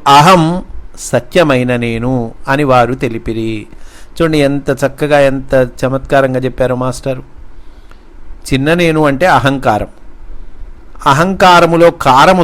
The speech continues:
తొలగగా అహం అనేటువంటిది మిగులుతుంది, అదే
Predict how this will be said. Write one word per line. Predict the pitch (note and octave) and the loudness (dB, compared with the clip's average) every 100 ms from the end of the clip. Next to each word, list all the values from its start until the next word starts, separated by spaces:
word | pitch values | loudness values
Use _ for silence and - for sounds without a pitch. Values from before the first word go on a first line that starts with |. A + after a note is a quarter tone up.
| D#3+ | 4
తొలగగా | D3+ D3 C#3+ C#3+ C#3+ - D#3 | 4 4 4 4 4 4 6
అహం | E3+ F3+ F3 - D3+ | 6 4 0 -4 0
అనేటువంటిది | D3 C#3 C#3 C3+ D3 C#3+ | 2 2 0 -2 -2 -2
మిగులుతుంది, | B2 A2 A2 G2+ - - - - - C#3 | -4 -6 -8 -10 -12 -20 -20 -20 -4 2
అదే | C#3 | 4